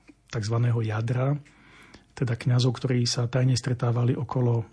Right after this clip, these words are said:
Jána Chryzostoma Korca a, e,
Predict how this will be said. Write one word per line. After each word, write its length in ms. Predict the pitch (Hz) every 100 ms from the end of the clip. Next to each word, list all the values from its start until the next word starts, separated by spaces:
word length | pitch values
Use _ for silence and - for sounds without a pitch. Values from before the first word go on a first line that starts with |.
| _ _ _
Jána 340 | - 123 123 120
Chryzostoma 540 | 123 117 - 127 107
Korca 480 | - 120 - 151 165 - - - - - - - - _ _ _
a, 140 | - 135 127
e, 60 | 120